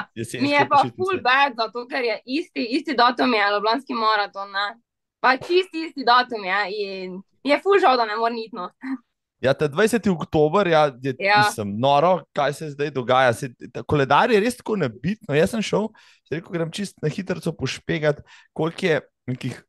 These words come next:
Speaker 1: resnih trail dogodkov v Evropi, a ne, glede na to, da je maratonov pač več tisoč, a ne, trail dogodkov je pa še več, mislim, teh trail dogodkov je v Evropi, ne vem, pet tisoč, a ne,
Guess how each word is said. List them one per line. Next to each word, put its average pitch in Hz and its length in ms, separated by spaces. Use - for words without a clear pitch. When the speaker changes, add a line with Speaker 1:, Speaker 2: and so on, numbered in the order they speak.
Speaker 1:
resnih 151 500
trail 175 300
dogodkov 135 680
v 117 80
Evropi, 117 580
a - 140
ne, 110 180
glede 131 160
na 131 100
to, 131 140
da 110 80
je 104 80
maratonov 107 800
pač - 480
več 95 440
tisoč, 190 520
a - 100
ne, 92 160
trail 127 260
dogodkov 123 500
je 131 80
pa 156 140
še 160 400
več, 180 300
mislim, 127 280
teh 214 200
trail 208 260
dogodkov 170 560
je 147 80
v 123 40
Evropi, 151 360
ne 131 80
vem, 110 100
pet - 280
tisoč, 101 460
a 90 100
ne, 98 160